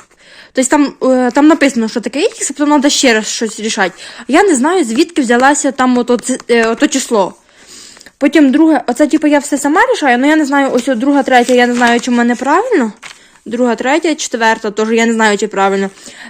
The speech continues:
П'ята, це там вже був приклад, просто тут, бачите, різні, е, числа. І ось о, ось о, ось о, е, ось о задача, ось о, да? А оце рішення йде. Рішення, рішення, рішення. Рішення, рішення, рішення.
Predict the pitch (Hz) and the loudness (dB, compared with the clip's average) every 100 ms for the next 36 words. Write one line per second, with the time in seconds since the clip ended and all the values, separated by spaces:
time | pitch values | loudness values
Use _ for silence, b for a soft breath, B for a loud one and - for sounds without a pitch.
0 | B 233 277 392 403 262 - 285 285 294 | B 0 2 4 2 0 -2 2 4 4
1 | 262 262 - 226 311 370 311 262 262 262 | 4 2 0 -2 0 0 0 0 -2 -2
2 | 240 226 349 - 269 262 254 262 262 - | -2 0 -2 0 0 2 2 4 4 2
3 | 240 233 226 254 247 220 220 196 - _ | 2 2 2 2 2 2 -2 -2 -4 _
4 | B B B B B B - 269 - 247 | B B B B B B -6 -4 -2 -4
5 | - 254 - - 247 277 226 - 247 320 | 2 0 0 -2 2 2 2 0 2 4
6 | 320 - 233 226 220 220 233 269 240 302 | 4 2 2 4 2 2 0 -2 0 2
7 | 494 311 226 233 214 208 - B B B | 2 0 0 -2 -2 0 -2 B B B
8 | B B - 240 240 330 233 220 220 214 | B B -2 -2 2 2 2 -2 -4 -4
9 | 208 202 196 _ - 220 208 226 214 214 | -4 -4 -8 _ -10 -8 -6 -6 -4 -4
10 | 214 208 220 214 208 214 233 330 339 370 | -6 -6 -4 -4 -4 -4 -4 -2 -2 -4
11 | B B B B B B B B B _ | B B B B B B B B B _
12 | 220 214 - 220 220 214 220 - 220 220 | -6 -6 -6 -4 -4 -4 -6 -6 -4 -4
13 | 214 214 277 294 330 | -4 -6 -6 -6 -6